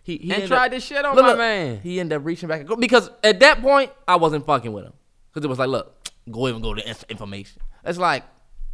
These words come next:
Speaker 2: Fuck wrong with this
Speaker 1: y'all
Speaker 2: nigga?
Speaker 1: really think this appointment shit is legit, but it's really trash.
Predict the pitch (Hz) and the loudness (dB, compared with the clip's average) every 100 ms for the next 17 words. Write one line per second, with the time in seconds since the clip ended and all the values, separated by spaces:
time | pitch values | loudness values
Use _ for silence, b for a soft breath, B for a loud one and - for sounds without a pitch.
0 | - _ _ _ - 117 117 117 98 90 | -12 _ _ _ -10 -8 -6 -6 -6 -12
1 | 92 190 277 240 285 285 311 302 277 269 | 0 4 6 4 0 -2 -6 -6 0 2
2 | - 311 262 233 247 220 214 180 277 226 | 6 6 4 0 0 2 2 0 0 4
3 | 214 185 277 220 247 233 139 95 - | 2 4 2 2 0 0 0 -4 -14